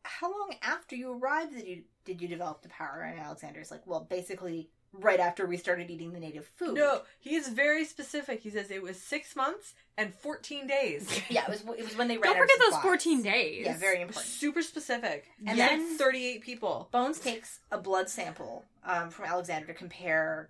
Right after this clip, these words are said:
Speaker 1: with Parmesan's blood that he took earlier. And, uh, apparently Alexander's, um, smallness i-, is something, it's to do with his pituitary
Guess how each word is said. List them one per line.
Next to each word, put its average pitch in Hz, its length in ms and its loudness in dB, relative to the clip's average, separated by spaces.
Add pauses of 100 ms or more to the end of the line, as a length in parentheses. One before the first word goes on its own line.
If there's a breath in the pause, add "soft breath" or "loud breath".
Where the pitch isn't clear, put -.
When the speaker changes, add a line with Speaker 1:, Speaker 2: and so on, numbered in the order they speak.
(140)
Speaker 1:
with 175 220 -4
Parmesan's 190 560 -4
blood 147 220 -8
that 151 100 -14
he 170 100 -8
took 156 300 -10
earlier. 160 520 -12 (580 soft breath)
And, 196 460 0 (140)
uh, 185 340 2
apparently 240 360 -2
Alexander's, 202 960 -2 (120)
um, 160 440 -4 (120)
smallness - 840 -2 (140)
i-, 135 220 -12 (360)
is 180 140 -6
something, 190 380 -4 (100)
it's - 200 -12
to 185 100 -14
do 185 80 0
with 180 100 0
his 170 120 -8
pituitary 160 640 -12